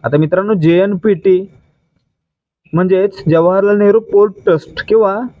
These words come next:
न्हावा सेवा बंदर हे याची स्थापना आहे ती सव्वीस मे एकोणीसशे एकोणनव्वद रोजी करण्यात आली होती, म्हणजे पर्याय चार आपलं उत्तर आहे.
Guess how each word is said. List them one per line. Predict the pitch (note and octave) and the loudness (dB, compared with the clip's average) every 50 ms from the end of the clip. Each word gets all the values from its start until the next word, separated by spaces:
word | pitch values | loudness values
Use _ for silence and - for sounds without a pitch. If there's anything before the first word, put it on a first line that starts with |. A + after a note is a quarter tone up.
| - | -4
न्हावा | D#3+ E3+ F3+ F3+ G3 G#3 | -2 0 2 2 2 0
सेवा | G3+ - A3 G#3 G3+ | 0 0 0 0 0
बंदर | G3 F#3+ A3+ G#3+ G3 F#3 G3 G#3 A3 | 0 0 0 0 0 0 0 0 -2
हे | E3+ G3 A3 G#3+ G#3 A3 B3 B3 - _ _ _ _ _ _ _ - | 0 0 2 2 0 -2 -6 -8 -10 _ _ _ _ _ _ _ -2
याची | D#3+ E3+ - A3 A3 | -2 -2 0 -2 -4
स्थापना | G3 - - A3 G3 F3+ F#3 F#3 G3 G3 | -4 -2 -2 -2 -2 0 0 0 0 2
आहे | G#3 G#3+ G#3 G3+ | 2 2 2 0
ती | G3+ - A#3+ A3 G#3+ A#3 B3+ C4 - _ | 0 0 0 0 0 -2 -4 -8 -10 _
सव्वीस | - - - - G#3 G3 F#3 F3 F3 G3+ A3+ A#3+ A3+ - - G3 | -14 -12 -4 0 0 2 2 2 0 0 0 0 0 0 0 0
मे | F#3 G3 A3 A3 G3 F#3+ F#3+ B3 C4 - - - _ _ _ _ _ _ | 2 2 2 2 0 0 -2 -4 -6 -10 -16 -20 _ _ _ _ _ _
एकोणीसशे | E3+ F3+ E3+ - G#3 G#3 A3 G3+ - B3+ | -2 0 0 0 -2 -2 -2 -2 0 0
एकोणनव्वद | A#3 F3+ F#3 F#3 - G#3 G#3 G3+ G#3 G3+ G#3 G#3 G3 | 0 2 0 0 -2 -4 -2 -2 0 0 0 0 2
रोजी | G#3 G3+ F#3+ A3+ | 2 0 0 -2
करण्यात | A3 A3+ G#3+ F#3 E3 D3+ D3 | -2 -2 -2 -2 -2 -2 -2
आली | D#3 D3 D3 | -2 0 0
होती, | D3 C#3+ C3 - C#3 | 0 0 0 -2 -2
म्हणजे | C#3+ D3 D#3 F#3 | -2 -2 -4 -6
पर्याय | F#3 - E3 D3+ D3+ D3+ D#3 A3+ A#3 A3 - _ | -4 -4 -4 0 0 0 0 0 -2 -4 -10 _
चार | - G#3 F#3 F3 E3 | -4 -2 -2 0 0
आपलं | D#3 D3 - D3+ D3+ | -2 -2 0 0 0
उत्तर | C#3+ C3 - - B2+ | 0 -2 -4 -4 -4
आहे. | B2 A#2+ A#2 A2 - - _ | -2 -2 -2 -4 -6 -6 _